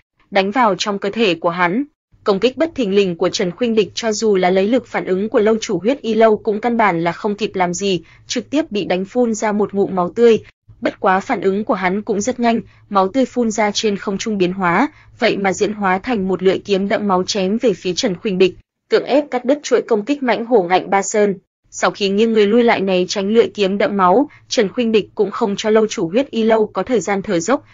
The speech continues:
hai chân nặng nề đạp lên mặt đất, dẫm nát gạch xanh đồng thời cả người cũng xông về đối phương lần thứ hai. Tới. Đáng chết,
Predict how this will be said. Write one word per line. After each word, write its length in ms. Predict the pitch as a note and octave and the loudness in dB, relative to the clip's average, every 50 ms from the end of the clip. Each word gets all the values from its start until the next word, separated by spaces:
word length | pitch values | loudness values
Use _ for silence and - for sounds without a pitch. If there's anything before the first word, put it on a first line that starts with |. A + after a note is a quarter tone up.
| - _ | -20 _
hai 200 | _ - A#3 G#3+ | _ 0 0 0
chân 180 | G#3 - A3+ G#3+ | 0 -2 -2 0
nặng 240 | G#3+ - - G3 G3+ | 0 0 0 0 0
nề 140 | G3+ F#3+ | 0 2
đạp 260 | F3+ F#3 F3+ F3 F3 G#3 | 2 0 0 0 0 2
lên 180 | G#3+ A3 G#3 | 2 2 2
mặt 160 | G3 F3 - | 0 -2 -2
đất, 160 | G3 G#3 D4 - _ _ _ _ _ | -2 -2 -4 -4 _ _ _ _ _
dẫm 240 | - - A3 G3 G3+ | -2 0 0 0 2
nát 220 | A3+ C#4+ D4 - | 2 0 0 0
gạch 180 | - A#3 G3 - | -2 -4 -4 -4
xanh 220 | - B3 A#3 A3+ | -4 -2 0 2
đồng 200 | A3 G#3 F#3 F3 | 2 2 2 2
thời 180 | E3 G#3 G3+ F#3+ | 0 0 0 0
cả 160 | F#3 F#3 F3 | 0 0 -2
người 260 | F3+ F#3 G3 F#3+ F3 | 0 2 2 2 2
cũng 240 | E3 - G#3+ F#3 F#3+ | 2 0 -4 -4 -4
xông 260 | G3+ - B3 A#3 A3 | -2 -2 -2 -2 0
về 160 | G3 G3+ F3+ E3+ | 0 0 0 2
đối 160 | F3 F#3 F3+ | 2 0 0
phương 240 | - - B3 A3+ A3 | 0 0 0 2 2
lần 180 | A3 F#3+ F3 | 2 2 0
thứ 120 | - F#3+ F#3 | 0 -4 -4
hai. 340 | F#3 G#3 G#3+ G#3+ G3+ - - _ _ _ _ _ | -2 0 0 0 0 0 -4 _ _ _ _ _
Tới. 340 | - F#3+ F#3 F#3+ G#3 C#4+ D#4 - _ _ _ _ _ _ _ _ _ _ _ _ _ _ - | 0 2 4 6 4 4 2 0 _ _ _ _ _ _ _ _ _ _ _ _ _ _ -2
Đáng 200 | G3+ F3+ F3+ F3+ | 0 0 0 0
chết, 240 | - A3+ B3 D4 | 2 4 4 2